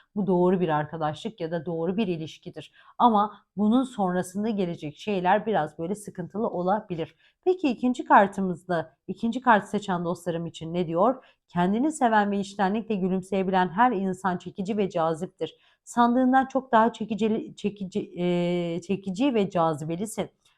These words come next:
Ateş renklerine ağırlıklı ver, lal kaş-, ta-, lal taşı kullanabilirsin diyor burada. Ve ateş renkleri ne oluyor?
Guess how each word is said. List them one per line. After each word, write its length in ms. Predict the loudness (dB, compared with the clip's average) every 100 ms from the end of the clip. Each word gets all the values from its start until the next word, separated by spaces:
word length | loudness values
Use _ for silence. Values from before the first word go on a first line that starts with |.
| _
Ateş 340 | -6 -2 -2 -2
renklerine 420 | -2 0 0 0
ağırlıklı 480 | 0 0 0 -2 4
ver, 240 | 6 6
lal 220 | 4 4
kaş-, 260 | 2 -4 -6 _
ta-, 180 | _ -10 -4
lal 320 | 4 4 4
taşı 260 | 0 -8 -6
kullanabilirsin 880 | -4 -2 -2 -4 -4 -6 -4 -4
diyor 180 | -2 -2
burada. 380 | 0 2 2 0 -4 -20 _ -2
Ve 300 | 0 0 -4 _
ateş 420 | -4 6 6 6 0
renkleri 400 | -2 0 0 2
ne 120 | 2
oluyor? 400 | 0 2 4